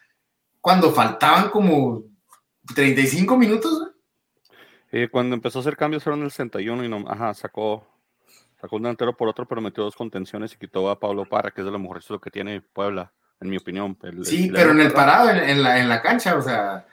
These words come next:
Speaker 2: Sí, pues a partir de los cambios fue cuando, cuando cambió
Speaker 1: Sí.
Speaker 2: todo, porque nomás dejó, dejó en un punto y cuando pierde Barragán, pues, olvídate, se tiran todos para atrás.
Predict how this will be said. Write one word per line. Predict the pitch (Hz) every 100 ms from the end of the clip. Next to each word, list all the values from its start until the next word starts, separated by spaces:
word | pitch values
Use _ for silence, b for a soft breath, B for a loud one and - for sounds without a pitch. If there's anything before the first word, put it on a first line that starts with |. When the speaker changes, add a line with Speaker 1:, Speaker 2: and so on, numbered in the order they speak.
| -
Speaker 2:
Sí, | 143 143 -
pues | - 104
a | 117 -
partir | 110 131
de | 151
los | 175 -
cambios | 156 160
fue | 160
cuando, | 156 147 135 117
cuando | - 117 110
cambió | - 104 110
Speaker 1:
Sí. | 151
Speaker 2:
todo, | 147 120
porque | - 104
nomás | 101 107
dejó, | 117 123 120 117
dejó | 110 -
en | 120
un | 123
punto | 123 143 143
y | 113
cuando | 107 104
pierde | - 113
Barragán, | 135 131 110 127 -
pues, | 90 - _ _ _ _ _ _
olvídate, | 92 101 117 107
se | -
tiran | - 104
todos | 101 104
para | - 95
atrás. | - 101 110 -